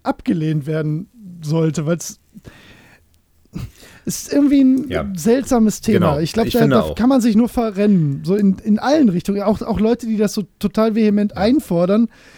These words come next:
Speaker 1: die haben das meines Erachtens auch nicht so ganz zu Ende gedacht. So, das
Speaker 2: Ja,
Speaker 1: ist
Speaker 2: ja.
Speaker 1: nicht unbedingt erstrebenswert.
Speaker 2: Ich finde, die Argumente,
Speaker 1: So,
Speaker 2: die wir jetzt
Speaker 1: dafür
Speaker 2: angebracht haben, die
Speaker 1: Ja.
Speaker 2: widerlegen das ganz gut, ne? Ich meine,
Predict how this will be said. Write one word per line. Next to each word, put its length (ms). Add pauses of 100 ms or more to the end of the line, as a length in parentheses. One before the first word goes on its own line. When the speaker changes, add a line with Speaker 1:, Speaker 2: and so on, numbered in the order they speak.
(360)
Speaker 1:
die 200
haben 160
das 200
meines 340
Erachtens 360
auch 140
nicht 180
so 120
ganz 320
zu 100
Ende 320
gedacht. 380
So, 100
das 180
Speaker 2:
Ja, 120
Speaker 1:
ist 80
Speaker 2:
ja. 220
Speaker 1:
nicht 280
unbedingt 800
erstrebenswert. 1040
Speaker 2:
Ich 80
finde, 200
die 140
Argumente, 420
Speaker 1:
So, 60
Speaker 2:
die 100
wir 20
jetzt 160
Speaker 1:
dafür 60
Speaker 2:
angebracht 400
haben, 200
die 60
Speaker 1:
Ja. 100
Speaker 2:
widerlegen 440
das 220
ganz 260
gut, 360
ne? 180
Ich 140
meine, 300